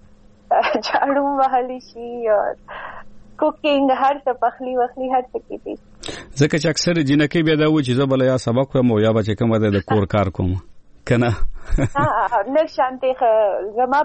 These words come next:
Speaker 1: په خیال لږ شانتې فیملي ته پکار وي چې ورسره، آه، مطلب، آه، سپورټیو وي، چې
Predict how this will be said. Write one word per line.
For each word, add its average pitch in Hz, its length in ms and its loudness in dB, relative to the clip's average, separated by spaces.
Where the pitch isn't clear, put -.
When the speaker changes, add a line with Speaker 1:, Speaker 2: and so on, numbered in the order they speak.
Speaker 1:
په 294 120 2
خیال 285 320 2
لږ 285 180 -2
شانتې 262 340 -2
فیملي 277 420 0
ته 247 60 0
پکار 269 380 2
وي 254 120 -10
چې 226 200 -6
ورسره، 226 380 0
آه، 233 220 2
مطلب، 233 420 0
آه، 185 460 0
سپورټیو 311 560 0
وي، 285 140 -4
چې 269 80 2